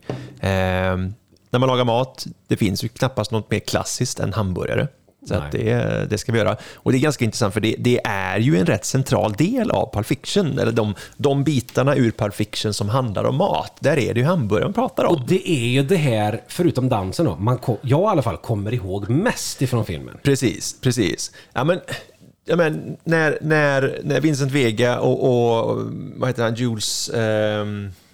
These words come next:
Speaker 1: ja, Samuel Jacksons karaktär sitter och pratar i bilen.
Speaker 2: Winfield, om jag
Speaker 1: Ja,
Speaker 2: inte minns fel.
Speaker 1: precis. Ehm, och han har varit i Europa.
Speaker 2: Just det.
Speaker 1: Och varit i Holland. Eh,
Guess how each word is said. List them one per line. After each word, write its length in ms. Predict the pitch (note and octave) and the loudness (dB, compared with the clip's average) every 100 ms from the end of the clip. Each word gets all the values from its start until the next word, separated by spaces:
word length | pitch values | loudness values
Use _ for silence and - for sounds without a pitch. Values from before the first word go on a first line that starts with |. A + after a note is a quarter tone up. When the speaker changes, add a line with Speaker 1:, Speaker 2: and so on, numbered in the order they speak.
| _ _ _ _ _ _ A2 | _ _ _ _ _ _ -4
Speaker 1:
ja, 140 | G#2+ | -2
Samuel 320 | - B2 G#2+ | 0 0 0
Jacksons 280 | A2+ - G#2 | 0 0 -2
karaktär 340 | A2 G#2 G#2+ | 0 0 0
sitter 180 | G2+ A2 | 0 -2
och 40 | G#2+ | -2
pratar 200 | A#2 A2 | 0 0
i 40 | |
bilen. 400 | A2 G2+ G2+ G2+ - C3 B2 B2+ B2 A2+ A2 B2 | 0 0 0 -4 -4 -2 2 2 0 -2 -2 2
Speaker 2:
Winfield, 1200 | C#3+ A#2 G#2 F#2+ - - - - E3 D3+ F2+ D#2+ | 4 4 2 -2 -6 -10 -10 -4 -2 0 -2 0
om 40 | A2+ | 2
jag 60 | C3 C#3+ | 2 2
Speaker 1:
Ja, 160 | C#3+ | 0
Speaker 2:
inte 140 | F2 C#3 | 0 0
minns 120 | B2 | 2
fel. 100 | A#2+ | 2
Speaker 1:
precis. 200 | F2+ - | 0 -2
Ehm, 640 | A#2+ A#2 A2 G#2+ G#2 G2+ G2+ - | 0 2 2 2 0 -4 -6 -14
och 180 | - B2+ | -4 0
han 220 | C3+ A#2+ | 2 2
har 80 | A#2 | 2
varit 380 | A#2+ A#2 G2+ G#2 A2+ | 2 2 2 0 0
i 140 | G#2 | 2
Europa. 540 | B2+ A2 - - B2+ - - - - - | 2 0 -2 0 0 -2 -12 -20 -16 -2
Speaker 2:
Just 240 | B2 B2+ | -2 -2
det. 60 | - | -4
Speaker 1:
Och 220 | - A2+ | 0 2
varit 280 | A2+ G#2 G#2 | 4 2 0
i 60 | G2+ | -4
Holland. 640 | - F3+ C3 A2 D#2+ - - - - - - | 2 4 4 4 0 -6 -12 -16 -20 -20 -8
Eh, 600 | G#2+ G#2+ G2+ G2 F#2+ F#2+ | 0 2 2 2 2 0